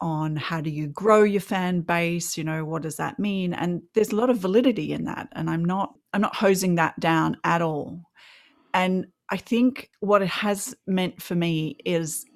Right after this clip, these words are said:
fans are not always good and critics are not always bad. I think that's probably one of the things,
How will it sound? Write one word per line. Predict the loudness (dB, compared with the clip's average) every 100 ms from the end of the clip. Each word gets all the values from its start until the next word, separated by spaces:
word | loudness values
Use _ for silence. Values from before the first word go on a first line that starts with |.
| _ -18
fans | -6 -2 0 2
are |
not | 2 4
always | 4 4 2 -2
good | -4 0 2 0 -4
and | -4 -4
critics | -4 -6 -6 -6
are |
not | -6 -6
always | -6 -8 -10
bad. | -8 -6 -6 -8 -10 -10
I |
think | -4 -2
that's | -2 -2
probably | -8 -2 -2 -2 -4
one | -2 0 0
of | -2
the | -6
things, | -6 -4 -4 -8